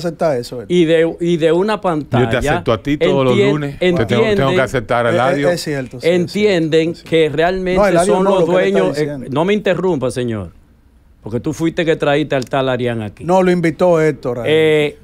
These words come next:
Speaker 1: Lo invitó
Speaker 3: Darian
Speaker 1: Héctor.
Speaker 3: Vargas.
Speaker 1: Lo invitó
Speaker 2: Bueno,
Speaker 1: Héctor.
Speaker 2: eh,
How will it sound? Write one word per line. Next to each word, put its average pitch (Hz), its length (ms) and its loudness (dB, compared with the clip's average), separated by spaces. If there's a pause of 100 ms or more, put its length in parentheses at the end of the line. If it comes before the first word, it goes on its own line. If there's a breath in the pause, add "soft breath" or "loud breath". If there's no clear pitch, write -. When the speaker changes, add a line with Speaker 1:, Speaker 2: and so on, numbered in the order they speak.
Speaker 1:
Lo - 220 -18
invitó 95 140 -2
Speaker 3:
Darian 127 720 0
Speaker 1:
Héctor. 107 100 -8
Speaker 3:
Vargas. 120 600 -2
Speaker 1:
Lo 139 80 -6
invitó 151 360 -2
Speaker 2:
Bueno, 156 160 0
Speaker 1:
Héctor. 131 300 -10
Speaker 2:
eh, 135 80 -10